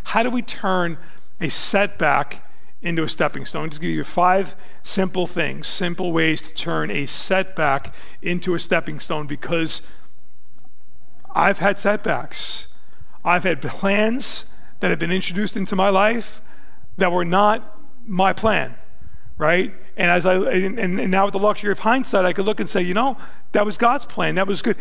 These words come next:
It hurt. It was painful. It was inconvenient."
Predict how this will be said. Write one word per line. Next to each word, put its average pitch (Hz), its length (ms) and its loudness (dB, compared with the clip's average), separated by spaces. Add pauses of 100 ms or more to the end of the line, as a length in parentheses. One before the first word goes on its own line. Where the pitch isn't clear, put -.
(140)
It 160 140 0
hurt. 202 480 2 (220)
It 202 80 -2
was 180 120 0
painful. 226 680 2 (100)
It - 80 -4
was 180 160 0
inconvenient." 214 760 2